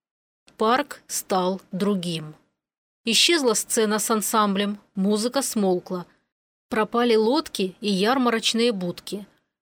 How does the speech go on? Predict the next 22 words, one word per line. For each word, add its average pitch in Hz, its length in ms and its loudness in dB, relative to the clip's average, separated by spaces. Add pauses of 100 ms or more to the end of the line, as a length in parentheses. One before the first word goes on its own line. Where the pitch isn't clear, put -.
(100)
Людей 233 340 2
значительно 254 600 2
поубавилось, 208 880 -2
а 214 160 0
возле 208 320 2
бювета 233 580 0
теперь 214 320 -2
и 196 60 2
вовсе 214 400 -2
никого 185 400 -2
не 185 220 -2
было. 180 300 -6 (460)
Сам 262 320 2
бювет 240 380 0
обветшал, 247 680 0 (100)
растратил 233 580 0
праздничный 208 580 0
блеск. 170 500 -6 (320)
Асфальт 240 640 0
у 190 60 -2
крыльца 202 400 0
растрескался. 185 880 -4